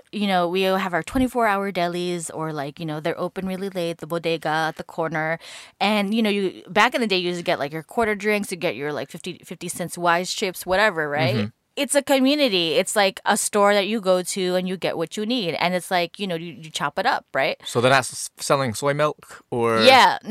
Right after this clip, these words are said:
Speaker 1: no.
Speaker 2: almond milk?
Speaker 1: I mean, nowadays, I'm sure they're selling soy milk. Once you know that freaking fruit is going there besides bananas and oranges, I'm being for real, w-, you know that shit's being gentrified, right?
Speaker 2: Mm-hmm.
Speaker 1: You're like, when you see the kale, when you see the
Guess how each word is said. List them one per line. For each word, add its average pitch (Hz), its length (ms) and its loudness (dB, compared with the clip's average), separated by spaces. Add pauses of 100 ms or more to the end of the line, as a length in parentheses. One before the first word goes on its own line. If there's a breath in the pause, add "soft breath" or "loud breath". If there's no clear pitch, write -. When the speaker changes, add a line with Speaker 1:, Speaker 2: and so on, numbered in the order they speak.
Speaker 1:
no. 269 80 8
Speaker 2:
almond 269 380 8
milk? 269 200 6
Speaker 1:
I 277 120 6
mean, 285 320 4
nowadays, 254 580 6
I'm 214 140 2
sure 185 260 4
they're 185 160 0
selling 180 640 0
soy 165 320 -2
milk. 180 220 0 (240 loud breath)
Once 285 320 6
you 370 100 4
know 220 320 6
that 202 220 6
freaking 196 360 -2
fruit 156 360 0
is 208 180 -2
going 220 300 2
there 214 160 2
besides 160 400 0
bananas 165 560 2
and 170 100 -2
oranges, 156 500 -2
I'm 233 140 4
being 285 160 2
for 285 120 -4
real, 208 220 4 (280 loud breath)
w-, 185 120 -4 (140)
you 220 220 4
know 214 160 6
that 196 160 4
shit's 180 200 -2
being 160 220 -4
gentrified, - 480 -8
right? 107 260 -2 (180 loud breath)
Speaker 2:
Mm-hmm. 95 120 -6
Speaker 1:
You're 202 80 2
like, 175 180 2
when 202 120 0
you 226 100 -2
see 247 180 2
the 240 140 4
kale, 202 500 0
when 175 220 -4
you 185 140 -4
see 226 200 -2
the 196 220 6